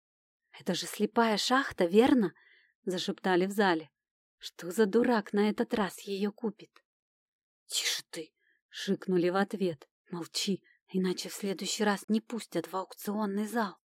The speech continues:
Однако гул не утихал. «Прекрасная шахта!» перекрикивал людей представитель аукциона. «Сомневаюсь, что вы ещё где-либо найдёте столь выгодное предложение.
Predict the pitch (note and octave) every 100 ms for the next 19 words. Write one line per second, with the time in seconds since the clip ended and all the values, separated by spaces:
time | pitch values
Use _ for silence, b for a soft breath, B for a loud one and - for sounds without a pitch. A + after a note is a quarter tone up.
0 | _ _ _ _ _ _ _ - G3+ F3
1 | F#3+ A3 A#3 A#3 G3 E3+ F#3 G3+ G3+ G3+
2 | G3 A#3 - A3+ E3+ - _ _ _ _
3 | _ _ _ - A#3 - A3 A#3 C4+ -
4 | C4 C4+ C#4 - A#3 C4 C4+ - - F#3+
5 | E4+ _ _ _ - G3 G3 F#3+ F#3+ -
6 | F3 F3 F3 F3 G3+ A3+ - F3+ - F#3+
7 | F3+ F3 F#3 F3+ F3 - A3+ G#3 E3+ -
8 | _ _ b b - G#3+ A3+ A#3+ B3 C4+
9 | B3 G3+ F3+ - - - G3+ G#3 A3 A#3
10 | - - C4+ G#3+ F3+ E3+ G3+ F#3+ F#3 F#3
11 | F#3+ F#3+ E3 G#3+ D4 - F3+ - A3+ B3+
12 | G#3+ F#3 A3 C#4 A#3 A3 A3+ A3+ A3+ A#3
13 | A#3 A3+ B3 A3+ G#3 E3+ D#3+ D#3